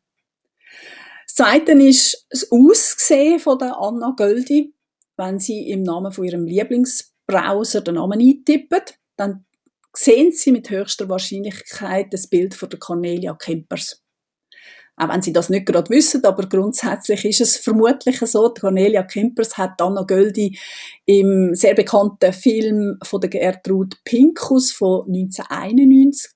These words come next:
gespielt. Es gibt auch ein Wachsbild, ein, äh, sehr schönes Wachsbild von Patrick Lo Giudice, ähm, wo sich eben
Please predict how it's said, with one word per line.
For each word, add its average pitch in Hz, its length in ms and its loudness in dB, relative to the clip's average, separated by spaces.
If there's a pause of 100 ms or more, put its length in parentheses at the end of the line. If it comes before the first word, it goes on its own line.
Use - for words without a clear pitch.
(120)
gespielt. - 680 0 (1160)
Es 170 140 -2
gibt 196 180 -6
auch 190 140 -2
ein 175 260 -6
Wachsbild, 233 800 0
ein, 208 80 -6 (280)
äh, 180 420 -6 (420)
sehr - 220 -2
schönes 208 580 -2 (460)
Wachsbild 190 640 2
von 185 360 -8
Patrick 180 520 -8
Lo 170 240 -4
Giudice, 240 720 0 (460)
ähm, 190 600 0
wo 185 120 0
sich 190 180 -2
eben 180 400 -2